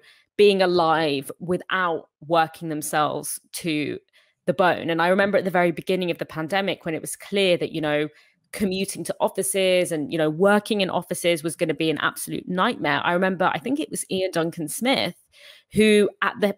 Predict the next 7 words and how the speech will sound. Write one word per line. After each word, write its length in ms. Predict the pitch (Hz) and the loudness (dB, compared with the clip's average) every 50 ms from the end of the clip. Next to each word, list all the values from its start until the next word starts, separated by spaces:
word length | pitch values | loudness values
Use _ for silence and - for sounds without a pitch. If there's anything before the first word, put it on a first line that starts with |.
| _ _ | _ _
peak 400 | - - - 320 311 311 277 - | -2 0 2 2 2 2 0 -2
of 140 | 269 - - | -4 -4 -4
the 100 | - 196 | -8 -8
first 400 | - - 247 247 233 233 - - | 0 2 4 4 4 2 0 -4
wave 440 | 185 185 220 254 269 254 196 175 175 | -4 -2 0 0 2 2 0 0 -2
was 180 | 185 180 170 - | -4 -4 -2 -2
like, 420 | 175 170 170 165 156 - _ - | 0 0 0 -2 -4 -8 _ -20